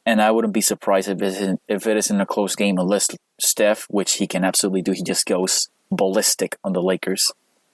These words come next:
But, you know, the combination of LeBron and A D and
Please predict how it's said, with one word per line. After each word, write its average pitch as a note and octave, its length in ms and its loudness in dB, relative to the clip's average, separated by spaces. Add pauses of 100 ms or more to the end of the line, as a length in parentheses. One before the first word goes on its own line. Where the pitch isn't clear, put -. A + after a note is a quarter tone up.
(600)
But, A2 160 2
you G#2+ 120 2
know, G2 180 4
the F#2+ 140 -2
combination G#2+ 540 2
of F#2 80 -2
LeBron G2 360 2
and F2+ 120 2
A F2+ 120 2
D F#2 320 0 (240)
and B2+ 340 4